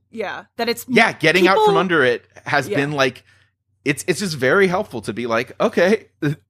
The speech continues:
Speaker 2: maybe living for this fantasy is, like,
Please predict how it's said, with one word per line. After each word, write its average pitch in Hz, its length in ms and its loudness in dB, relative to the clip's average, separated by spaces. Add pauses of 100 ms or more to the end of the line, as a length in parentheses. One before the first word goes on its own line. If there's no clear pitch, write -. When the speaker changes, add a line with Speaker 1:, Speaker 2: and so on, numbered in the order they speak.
Speaker 2:
maybe 180 400 0
living 160 440 -2
for 131 280 -2
this 135 240 -6
fantasy 107 760 -6
is, 104 260 -6
like, 92 320 -6